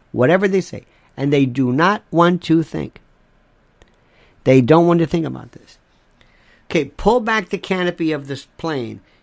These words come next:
You feel that? That's what's out there. You're inside this little bubble right now, and it seems okay to you.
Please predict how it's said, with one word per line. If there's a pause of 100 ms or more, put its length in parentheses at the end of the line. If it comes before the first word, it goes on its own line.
(100)
You
feel
that? (360)
That's
what's
out
there. (420)
You're
inside
this
little
bubble
right
now,
and
it
seems
okay
to
you.